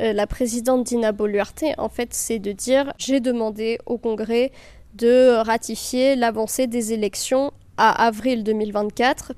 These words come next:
puisque s'il n'y avait pas cette proposition, Dina Boluarte aurait pu, euh, décider de rester au pouvoir, euh, jusqu'en deux mille vingt-six.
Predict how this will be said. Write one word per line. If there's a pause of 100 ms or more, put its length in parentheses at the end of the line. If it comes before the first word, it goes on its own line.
puisque
s'il
n'y
avait
pas
cette
proposition,
Dina
Boluarte
aurait
pu,
euh,
décider
de
rester
au
pouvoir,
euh,
jusqu'en
deux
mille
vingt-six.